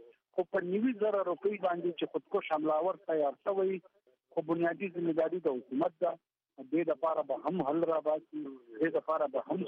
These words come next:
سوچ کوي، آه، نور ایمیجینیشن به استعمالوي. آه، دا جنګ دی،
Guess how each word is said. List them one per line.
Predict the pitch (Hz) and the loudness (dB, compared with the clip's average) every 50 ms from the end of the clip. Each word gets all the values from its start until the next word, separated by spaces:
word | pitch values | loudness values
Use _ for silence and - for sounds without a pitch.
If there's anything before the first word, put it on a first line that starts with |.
| - | -2
سوچ | - 175 170 165 - - | -2 -2 -2 -2 -2 -2
کوي، | 156 151 151 156 147 - _ _ _ _ _ _ | 0 0 0 0 -2 -6 _ _ _ _ _ _
آه، | 143 139 139 139 135 135 135 143 160 | 0 2 2 2 2 0 -2 0 0
نور | 190 208 208 185 | 2 2 2 0
ایمیجینیشن | 180 175 170 160 151 165 160 160 151 - - 180 170 | 0 0 -2 -2 -2 0 0 0 0 0 -2 -2 0
به | 160 160 147 | 0 0 0
استعمالوي. | 147 160 160 151 151 147 143 143 151 151 160 156 - _ _ _ - - - _ | 0 -2 0 2 2 2 2 2 2 0 0 -2 -6 _ _ _ -20 -20 -6 _
آه، | 139 139 143 143 139 127 123 123 - _ _ _ _ _ _ _ | 0 2 2 2 0 -4 -10 -20 -20 _ _ _ _ _ _ _
دا | 170 175 180 170 143 - | 0 0 0 0 -2 -2
جنګ | 175 180 190 196 180 165 | -2 0 0 -2 0 2
دی، | 175 170 | 2 2